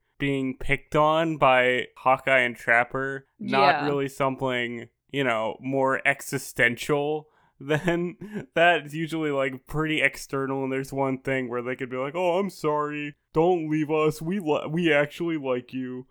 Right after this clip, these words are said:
Speaker 1: But,
Speaker 2: <laughs>
Speaker 1: uh, this is one where the, she's doing it for herself because she, like you said, feels stunted here with, you know, how Hawkeye and Trapper make fun of her and kind of belittle her and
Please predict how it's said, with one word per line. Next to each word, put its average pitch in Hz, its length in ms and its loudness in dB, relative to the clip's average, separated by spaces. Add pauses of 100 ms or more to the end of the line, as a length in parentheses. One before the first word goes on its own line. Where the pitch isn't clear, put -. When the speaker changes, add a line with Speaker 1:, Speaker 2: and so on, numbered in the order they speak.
(220)
Speaker 1:
But, 135 420 2
Speaker 2:
<laughs> 185 180 2
Speaker 1:
uh, 151 220 6 (920)
this 165 160 -6
is 170 120 -14
one 165 280 2
where 156 160 0
the, 143 300 -2
she's 139 360 -4
doing 143 380 0
it 127 340 -2
for 131 520 -4 (140)
herself 135 680 0
because 123 340 -4
she, 123 480 -6 (160)
like 135 240 0
you 139 140 -4
said, 113 420 -4
feels 120 760 -4 (180)
stunted 139 640 -2
here 117 380 -4
with, 117 420 -4 (180)
you 139 140 -2
know, 120 140 0
how 120 640 2
Hawkeye 127 460 4
and 120 140 0
Trapper 120 680 0 (120)
make 123 340 0
fun 139 260 2
of 135 140 -4
her 127 180 0
and 120 140 -6
kind 123 200 -2
of 117 100 -8
belittle 127 460 -2
her 120 240 -2
and 117 240 -6